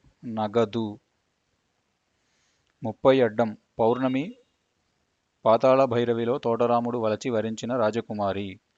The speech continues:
ఇందుమతి. ముప్పై నిలువు, బంతి కాదు స్త్రీ, ఇంతి. ముప్పై ఒకటి నిలువు, వంటగదిలో విధిగా ఉండే గుడ్డ, బట్ట,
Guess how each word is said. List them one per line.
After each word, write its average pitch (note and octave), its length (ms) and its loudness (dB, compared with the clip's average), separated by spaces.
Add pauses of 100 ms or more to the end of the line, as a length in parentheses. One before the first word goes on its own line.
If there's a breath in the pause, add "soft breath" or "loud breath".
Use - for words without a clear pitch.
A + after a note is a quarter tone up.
(1700)
ఇందుమతి. A#2 800 -4 (3500)
ముప్పై C3 360 2
నిలువు, A2 400 -2 (180)
బంతి B2 560 -2 (320)
కాదు A#2+ 380 2
స్త్రీ, A2+ 440 -4 (580)
ఇంతి. A2+ 580 -4 (1600)
ముప్పై B2+ 340 0
ఒకటి C3+ 280 2
నిలువు, A2+ 380 -4
వంటగదిలో B2+ 600 2
విధిగా B2 420 2
ఉండే A#2+ 320 -2
గుడ్డ, A2 280 -4
బట్ట, A#2+ 440 0